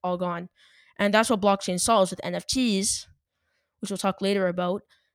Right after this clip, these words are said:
S-, N F Ts are non-fungible tokens, and they are only one. There's only a couple of them. You can't copy and paste them 'cause it's your wallet, and that verifies you own it. Next, privacy,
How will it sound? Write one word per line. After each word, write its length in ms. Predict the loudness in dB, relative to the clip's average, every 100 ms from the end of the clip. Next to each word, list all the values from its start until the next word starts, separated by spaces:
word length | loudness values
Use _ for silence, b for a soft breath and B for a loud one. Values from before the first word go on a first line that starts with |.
| _
S-, 160 | -6 -4
N 120 | 0 0
F 120 | 0
Ts 400 | -2 0 0 0
are 160 | -2
non-fungible 460 | -4 -4 -6 -8 -4
tokens, 460 | -2 0 0 -2 -2
and 220 | -6 -4
they 400 | 0 2 2 0 -4 _ _ _ _
are 100 | -2
only 180 | 0 -2
one. 200 | -4 -6
There's 140 | -8
only 140 | -4 -4
a 40 |
couple 260 | -2 -2 0
of 80 | 0
them. 280 | 0 0 -4
You 140 | -6
can't 240 | -2 -2 0
copy 260 | 0 0
and 100 | -4
paste 220 | -4 -4
them 180 | -4 -8
'cause 200 | -6 -6
it's 180 | -6 -4
your 160 | -2 0
wallet, 380 | 0 0 -2 -4
and 160 | -4
that 220 | -4 -4
verifies 420 | -4 -6 -6 -8 -6
you 80 |
own 160 | -8 -10
it. 220 | -14 -20 _ _ _ b b b b b b b _ 0
Next, 560 | 2 2 -2 -4 -10
privacy, 720 | 2 4 4 2 2 0 -2